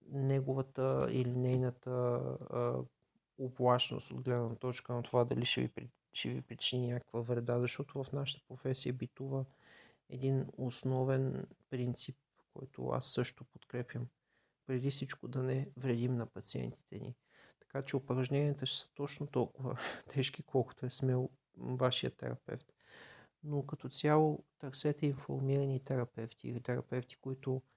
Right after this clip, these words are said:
а, и лекари също, защото има го следния, има го също и другия момент. Вие може да попаднете на добре информиран терапевт, който е запознат с научните доказателства, но също така,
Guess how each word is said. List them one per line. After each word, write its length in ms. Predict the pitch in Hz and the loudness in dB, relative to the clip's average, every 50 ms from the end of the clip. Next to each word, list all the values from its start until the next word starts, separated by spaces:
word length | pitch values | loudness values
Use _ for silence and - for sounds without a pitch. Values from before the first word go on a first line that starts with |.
| _ _ - - - _ _ _ _ | _ _ -20 -20 -20 _ _ _ _
а, 360 | - 139 127 127 127 127 123 - | -6 -4 -2 0 2 2 2 4
и 160 | - 135 135 127 | 4 6 8 8
лекари 380 | 135 147 147 - 147 131 120 | 8 6 6 4 2 2 2
също, 460 | - - - 120 - - - 117 117 | 0 -2 -4 -4 -6 -6 -6 -6 -6
защото 460 | 120 127 - - 143 - - - 151 - - _ _ _ _ _ _ _ _ _ - - _ _ _ _ | -6 -4 -4 -4 -4 -2 -2 -4 -6 -6 -8 _ _ _ _ _ _ _ _ _ -20 -20 _ _ _ _
има 300 | - 123 135 143 160 160 | -12 -8 -2 0 0 0
го 340 | 147 - 147 143 131 - - - | 2 2 2 2 2 0 -2 -4
следния, 520 | - - - 147 143 143 143 135 139 123 - | -2 4 4 6 6 6 4 4 2 2 2
има 220 | - 143 147 143 | 2 2 2 2
го 160 | 139 143 143 | 0 -2 -6
също 360 | 147 - 143 143 - - - 143 | -4 -2 -2 -2 -2 -2 -2 -2
и 40 | |
другия 340 | 143 143 - 160 160 165 156 | -2 -2 -2 0 2 4 4
момент. 400 | 139 131 120 117 117 117 120 120 - - - - - _ - | 4 4 4 2 2 2 0 -2 -8 -14 -18 -20 -20 _ -6
Вие 120 | 139 143 | -2 0
може 260 | 139 135 131 139 139 139 | 2 2 2 2 2 2
да 80 | 139 | 0
попаднете 540 | 135 - - - 143 143 143 143 139 - 135 | -2 -4 -4 0 2 2 2 2 2 2 2
на 140 | 131 127 123 | 2 2 2
добре 400 | 127 127 127 131 135 135 135 - | 2 2 2 4 4 4 4 4
информиран 640 | - 131 123 127 - 127 123 131 127 127 127 123 120 | 2 0 0 0 0 0 0 2 2 2 2 0 0
терапевт, 480 | - 120 120 120 - - 127 123 - - | 0 0 -2 -2 -2 -6 -10 -10 -10 -12
който 340 | - - 127 123 127 120 | -10 -8 -8 -6 -4 -2
е 40 | 117 | -2
запознат 480 | 123 123 - - 120 117 - 139 131 131 | -2 -4 -6 -8 -8 -4 0 0 0 0
с 240 | - 127 117 - - | 0 -2 -2 -2 -2
научните 480 | 123 120 117 - - - 120 - - | -2 -4 -4 -4 -6 -8 -8 -8 -8
доказателства, 760 | 123 117 - - - 127 - 143 143 147 160 156 - - - | -8 -8 -8 -8 -6 -2 0 0 0 0 -4 -6 -6 -6 -6
но 80 | 143 143 | -6 -6
също 380 | - - 139 139 - - _ _ | -6 -6 -8 -8 -10 -12 _ _
така, 200 | - 156 151 | -8 -8 -8